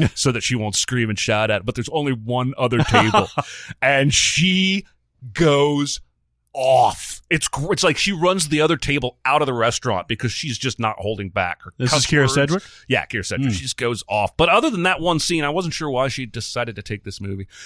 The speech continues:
Speaker 2: And at, at the end of watching this movie, I didn't feel very good or entertained.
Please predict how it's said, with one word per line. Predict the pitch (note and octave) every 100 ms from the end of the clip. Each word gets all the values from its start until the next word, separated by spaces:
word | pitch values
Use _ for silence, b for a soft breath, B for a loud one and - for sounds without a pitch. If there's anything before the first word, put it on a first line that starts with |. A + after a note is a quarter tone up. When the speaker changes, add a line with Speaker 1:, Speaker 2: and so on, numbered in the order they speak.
| B
Speaker 2:
And | A3+
at, | A#3 A3 E3+
at | G3
the | G#3 F#3
end | A3+
of | G#3
watching | F3 F3 E3+
this | C#3
movie, | E3 D3+ C3+
I |
didn't | D#3 D#3+ D3
feel | D3+ C#3
very | A2+ G#2 G2
good | G2 G2 F#2 -
or | C3
entertained. | B2+ A#2+ A#2 A#2 G#2